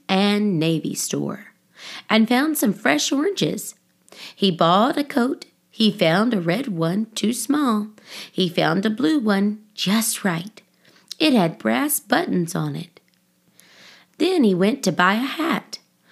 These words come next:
He found a purple one, too silly. He found a white one, just right.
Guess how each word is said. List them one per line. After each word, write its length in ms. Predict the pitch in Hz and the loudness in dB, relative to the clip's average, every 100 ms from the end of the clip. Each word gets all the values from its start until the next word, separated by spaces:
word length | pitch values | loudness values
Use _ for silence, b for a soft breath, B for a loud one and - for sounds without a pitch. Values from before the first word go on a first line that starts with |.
| b b | b b
He 160 | - 147 | -6 -4
found 380 | - 214 240 196 | 2 4 4 0
a 40 | |
purple 440 | - 233 294 202 | 2 0 4 2
one, 380 | 175 175 180 202 _ _ _ _ _ | 2 2 0 -2 _ _ _ _ _
too 240 | - 294 190 | 2 4 4
silly. 640 | - 220 196 139 - - _ _ B B B B | 2 2 4 2 -2 -10 _ _ B B B B
He 160 | - 170 | -4 0
found 340 | 202 208 233 | 4 4 4
a 60 | 247 | 2
white 320 | 277 330 254 | 0 0 0
one, 360 | 190 190 190 - _ _ _ _ | 2 2 0 -6 _ _ _ _
just 640 | - 226 226 233 226 - | 0 2 4 2 0 -4
right. 460 | - 165 156 - | -4 -4 -4 -10